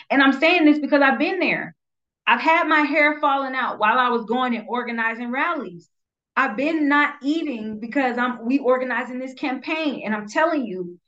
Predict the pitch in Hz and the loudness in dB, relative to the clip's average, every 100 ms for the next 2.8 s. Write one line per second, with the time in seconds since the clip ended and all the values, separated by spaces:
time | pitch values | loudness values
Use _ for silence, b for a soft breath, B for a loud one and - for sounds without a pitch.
0 | _ _ 185 247 294 277 277 277 269 262 | _ _ 0 4 6 8 6 4 2 2
1 | 254 - 277 - - - b b 175 214 | -2 2 2 0 -8 -16 b b -2 4
2 | 247 269 247 208 277 311 - | 6 6 4 2 4 4 0